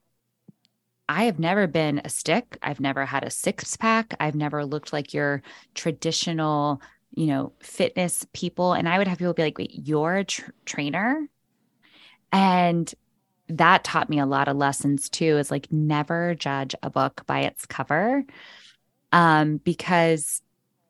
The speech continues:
I was everyone's always favorite trainer, right? Like, and it would be, it's, like, not about what happens physically. It's about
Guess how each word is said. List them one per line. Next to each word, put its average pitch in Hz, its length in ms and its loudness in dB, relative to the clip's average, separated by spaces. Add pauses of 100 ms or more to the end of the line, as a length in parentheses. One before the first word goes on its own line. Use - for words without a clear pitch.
(320)
I 180 120 8
was 185 120 4
everyone's 170 380 2
always 156 260 4
favorite - 360 4
trainer, - 400 -2
right? 151 360 2
Like, 147 220 2
and 156 100 0
it - 80 0
would 151 140 -4
be, 151 400 -2
it's, - 200 -6
like, 165 180 -4
not 165 340 0
about 156 460 2 (100)
what 151 220 2
happens 143 640 -2 (100)
physically. 196 640 -2
It's 160 220 -4
about 147 500 0